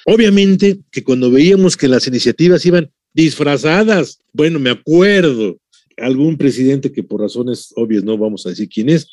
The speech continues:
de repente se le ocurrió decir que el Infonavit iba a estar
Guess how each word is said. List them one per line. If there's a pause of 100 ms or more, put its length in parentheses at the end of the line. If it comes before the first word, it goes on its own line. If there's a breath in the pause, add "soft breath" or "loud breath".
de
repente
se
le
ocurrió (360)
decir
que
el
Infonavit
iba
a
estar